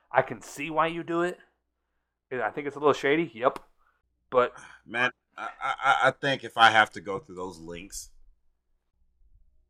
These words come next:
Speaker 2: protect my investment, I probably shouldn't be investing in it. I, I, I don't, I don't wanna invest in it. That, that's just too much. Like, "Hey, man, saw you out last night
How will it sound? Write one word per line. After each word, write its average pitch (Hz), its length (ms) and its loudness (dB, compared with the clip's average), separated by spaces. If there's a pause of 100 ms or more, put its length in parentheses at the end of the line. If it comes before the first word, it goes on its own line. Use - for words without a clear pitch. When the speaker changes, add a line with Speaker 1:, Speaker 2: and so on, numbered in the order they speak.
(140)
Speaker 2:
protect 117 500 -2
my 107 200 4
investment, 98 520 0
I - 20 -20 (100)
probably 90 260 -6
shouldn't - 260 -18
be 80 100 -14
investing 73 460 -16
in 65 60 -20
it. 62 120 -20 (1000)
I, 92 180 2 (120)
I, 92 260 6
I - 20 6
don't, 98 220 -4 (220)
I 92 100 -8
don't 92 200 -12
wanna 87 240 -14
invest 76 440 -16
in 67 100 -20
it. 62 80 -20 (540)
That, 123 300 4
that's 156 260 4
just - 200 -18
too 113 120 -10
much. 101 420 -6 (280)
Like, 143 260 8 (520)
"Hey, 156 160 8
man, 156 440 10 (640)
saw 165 260 6
you 170 220 6
out 175 240 10
last 151 400 2
night 147 240 -2